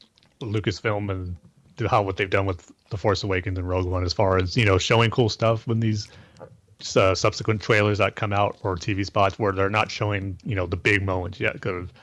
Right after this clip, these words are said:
Force Awakens, we never got a hint of Rey get, getting Luke's lightsaber and having the fight with Kylo Ren. That was all saved for the movie, and what a moment that was when everyone in the theater saw Rey pull that lightsaber and ignite it for the first time.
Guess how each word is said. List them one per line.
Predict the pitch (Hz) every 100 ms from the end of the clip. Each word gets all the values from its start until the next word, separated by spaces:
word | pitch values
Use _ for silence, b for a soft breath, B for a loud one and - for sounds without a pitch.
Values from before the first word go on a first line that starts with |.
| b b
Force | - 123 113
Awakens, | 110 107 110 101
we | 101
never | 104 98
got | 98 92
a |
hint | 82 107 95 107
of | 90 87 85 b b b _
Rey | - 98 95 95
get, | 120 104 -
getting | - 98 92
Luke's | 90 -
lightsaber | 95 92 98 90 90 85
and | 82
having | 82 95 92
the |
fight | 80 104 107
with | 113
Kylo | 117 92 90
Ren. | 90 92
That | 98
was | 92 87
all | 92
saved | 90 110 92
for | - 107
the | 95
movie, | 92 98 95 87
and | 85 87 104
what | 123 101
a |
moment | 98 98 92 90
that | 95
was | 104 95 90
when | 92 90 90
everyone | 90 90
in | 90
the |
theater | 87 95 90 85
saw | - 87
Rey | 87 92
pull | 87 113
that | 98 98
lightsaber | 92 95 131 - 104
and | 92
ignite | 92 92
it | 95
for | -
the | 101
first | - 135 127
time. | - - 151